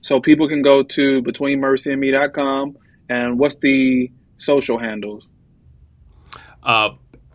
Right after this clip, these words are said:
Speaker 2: Between Mercy and Me.
Speaker 1: Okay. Okay. And where can they follow your work specifically?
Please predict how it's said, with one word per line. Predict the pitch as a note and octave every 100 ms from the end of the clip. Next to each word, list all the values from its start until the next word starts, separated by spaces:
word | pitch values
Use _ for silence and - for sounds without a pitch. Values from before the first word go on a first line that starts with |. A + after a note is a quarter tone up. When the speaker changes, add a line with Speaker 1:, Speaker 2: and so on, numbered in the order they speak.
| A#2+
Speaker 2:
Between | B2+ - C#3+ B2
Mercy | A2+ - G#2
and |
Me. | F2+ E2+ - _ _ _ - _ _ _ -
Speaker 1:
Okay. | B2 C#3 A#2+ - _
Okay. | B2 C#3
And | C#3
where | D#3 F3
can | F3
they | D#3+
follow | E3 D#3
your | D3 D#3+
work | D#3 A#2 -
specifically? | B2 C#3 C3+ C3 A2